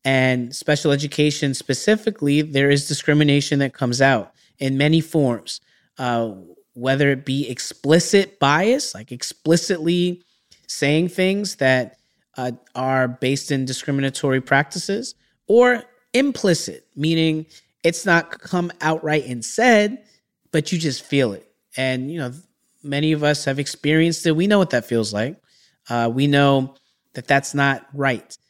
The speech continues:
And if you get any inkling of that feeling, those families of color or those that are not but are allies of people of color, if you get any inkling of that, please make sure that you write down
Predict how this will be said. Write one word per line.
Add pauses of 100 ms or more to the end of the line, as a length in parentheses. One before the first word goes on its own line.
(260)
And
if
you
get
any (100)
inkling
of
that
feeling, (220)
those
families
of
color
or
those
that
are
not
but
are
allies
of
people
of
color, (580)
if
you
get
any
inkling
of
that,
please
make
sure
that
you
write
down